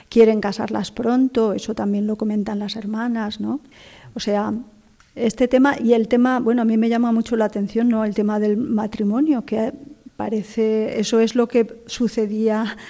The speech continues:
hace siglos en, en nuestras sociedades, pero allí todavía, pues, los matrimonios están preparados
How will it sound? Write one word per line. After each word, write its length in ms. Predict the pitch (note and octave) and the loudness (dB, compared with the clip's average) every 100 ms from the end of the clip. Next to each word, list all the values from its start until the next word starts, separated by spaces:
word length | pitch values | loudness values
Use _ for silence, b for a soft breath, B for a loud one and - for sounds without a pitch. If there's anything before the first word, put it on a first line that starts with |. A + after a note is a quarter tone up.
| B | B
hace 260 | A3 A#3 A3 | -4 0 0
siglos 680 | A#3+ A#3 A#3 A#3 A3 - - | 0 0 2 2 2 -4 -12
en, 680 | - - G#3+ G#3+ G3+ A3+ - | -14 -6 -2 -2 -4 -8 -8
en 320 | G#3 G#3+ G#3 | -6 -4 -2
nuestras 340 | G#3+ G#3 G#3 | -4 -4 -6
sociedades, 560 | - G3+ A3 G#3+ D4 D4 | -6 -6 -6 -4 -4 -4
pero 220 | A3 G#3 | -4 -2
allí 200 | G#3+ G3+ | -4 -6
todavía, 540 | G#3 A3+ A#3+ A3+ B3 D4 | -6 -4 -4 -4 -6 -6
pues, 180 | - A3 | -8 -6
los 160 | G#3 | -6
matrimonios 640 | G#3 G#3 G#3 G#3 G#3 A#3 A3+ B B B B B | -6 -6 -8 -6 -6 -8 -10 B B B B B
están 400 | - - - C4 | -10 -6 0 0
preparados 920 | C4+ C4 - G3+ G#3 C4 B3 G3 - | 0 -2 -2 -2 -2 -2 -4 -6 -12